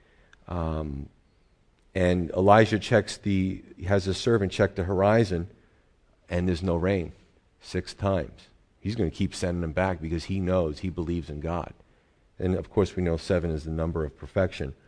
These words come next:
Um, so it starts out with the servant says, I guess maybe from the way he's looking at it, "Man, that's really small." But then this, this cloud grows exponentially. It just starts to become this mammoth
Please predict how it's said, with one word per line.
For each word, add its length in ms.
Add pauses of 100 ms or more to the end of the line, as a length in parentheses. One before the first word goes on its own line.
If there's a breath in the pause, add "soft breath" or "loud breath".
(680 soft breath)
Um, 540
so 180
it 100
starts 340
out 180
with 240
the 180 (100)
servant 360
says, 240 (640)
I 60
guess 220
maybe 180
from 280
the 80
way 140
he's 220
looking 160
at 60
it, 60
"Man, 180
that's 200
really 200
small." 460 (480 soft breath)
But 140
then 140
this, 240
this 180
cloud 380
grows 240
exponentially. 760
It 80
just 200
starts 240
to 40
become 360
this 180
mammoth 480